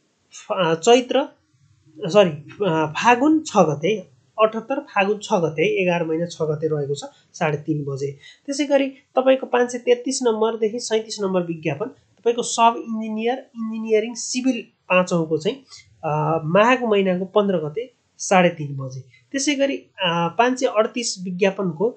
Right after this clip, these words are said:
प्राविधिक सहायक जसले कृषिको पाँचौँ, अ, तहको कृषिमा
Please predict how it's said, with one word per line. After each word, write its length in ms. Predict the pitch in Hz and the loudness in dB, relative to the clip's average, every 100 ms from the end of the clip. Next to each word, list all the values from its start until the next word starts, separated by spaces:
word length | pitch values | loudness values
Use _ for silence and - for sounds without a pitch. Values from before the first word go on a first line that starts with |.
| _ _ | _ _
प्राविधिक 380 | - 226 220 233 | 4 4 2 -4
सहायक 320 | - 202 196 | -4 0 0
जसले 280 | 185 202 220 | 0 -4 -8
कृषिको 540 | 214 262 262 254 254 247 | -4 -2 -2 -4 -4 -4
पाँचौँ, 500 | 226 226 269 262 - | -4 -4 -4 -4 -6
अ, 240 | _ 208 | _ 0
तहको 600 | 180 170 170 196 196 208 | 2 2 2 0 0 -6
कृषिमा 540 | 220 233 - 233 220 | -10 -6 -4 -4 -2